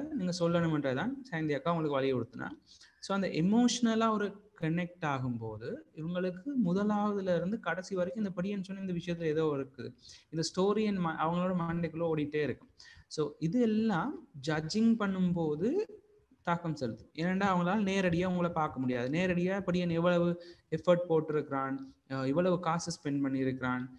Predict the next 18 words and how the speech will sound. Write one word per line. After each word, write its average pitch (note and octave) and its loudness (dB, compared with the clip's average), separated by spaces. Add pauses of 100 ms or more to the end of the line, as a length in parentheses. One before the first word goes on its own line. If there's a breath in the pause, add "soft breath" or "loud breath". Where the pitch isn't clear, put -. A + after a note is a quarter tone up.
(260 loud breath)
அஹ், B2 -2
இவ்வளவு E3+ 2
கோடிங் F3 4
எழுதியிருக்கிறான், C3+ -2
இந்த F3+ -4
விஷயங்கள் F#3+ -2
எல்லாம் G#3+ 0
நேரடியா F#3+ 0
பார்க்குற D3 -2
அந்த C#3 -2
எக்ஸ்பீரியன்ஸ் E3 -4
ஜட்ஜஸுக்கு C#3 -2
கிடைக்காது. C3 -6 (960)
So C3 -6 (160)
end C#3 0
of F3+ -2
the F3+ 0
day, B2 0